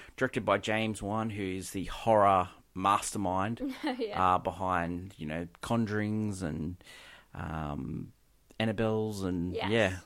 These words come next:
Speaker 1: Saws, all those great th-, uh, movies. James Wan's got his own universe, and he's, you
Speaker 2: Yeah,
Speaker 1: know, he
Speaker 2: I
Speaker 1: did
Speaker 2: know,
Speaker 1: it.
Speaker 2: I've heard about it, yeah.
Speaker 1: Yeah, did a, uh, Fast and Furious movie, so he's actually, uh, stars Jason Momoa, stars Patrick Wilson, Nicole Kidman.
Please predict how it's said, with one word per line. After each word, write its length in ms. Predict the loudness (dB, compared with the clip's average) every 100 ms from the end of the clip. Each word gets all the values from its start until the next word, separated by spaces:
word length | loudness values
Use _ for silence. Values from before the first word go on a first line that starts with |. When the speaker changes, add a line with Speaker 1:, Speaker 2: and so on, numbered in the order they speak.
| -16
Speaker 1:
Saws, 760 | -8 -2 2 2 2 0 -4 -12 _ _
all 180 | -4 0
those 200 | 0 0
great 240 | -2 -2 -4 _ _ -14
th-, 120 | -12 -4
uh, 240 | -2 0
movies. 520 | -2 -4 -6 -8 -12 -16 -20 -20 -20 -20 -20 _
James 220 | -2 0 2
Wan's 180 | 0
got 140 | 0 -6
his 100 | -2
own 160 | -2 -2
universe, 580 | -2 -2 2 0 0 -6
and 140 | -4
he's, 680 | -4 -4 -6 -10 -12 -12 -14 _ -2
you 80 | 0
Speaker 2:
Yeah, 60 |
Speaker 1:
know, 60 | 2
he 60 | 4
Speaker 2:
I 60 |
Speaker 1:
did 160 | 4 4
Speaker 2:
know, 60 | 0
Speaker 1:
it. 60 | -6
Speaker 2:
I've 80 | -8
heard 180 | -8
about 220 | -8 -12 -14
it, 100 | -14
yeah. 180 | -12 -12 -16 -6
Speaker 1:
Yeah, 120 | -2
did 200 | 8 12
a, 240 | 12 12 10
uh, 260 | 8 8 6
Fast 560 | 6 8 8 6 -8
and 120 | -10 -12
Furious 380 | -4 -4 -2 -2
movie, 260 | -2 -2
so 260 | -2 2 2
he's 180 | 0 -8 -4
actually, 500 | -4 -2 -4 -2 -4 -4
uh, 180 | 0 2
stars 320 | 2 6 6 6
Jason 300 | 2 2 0
Momoa, 600 | 4 6 6 6 4 0
stars 260 | 2 2
Patrick 360 | 4 2 2 -4
Wilson, 560 | 0 0 0 -2 -2 -4
Nicole 380 | -6 0 2 2
Kidman. 480 | 0 -2 0 0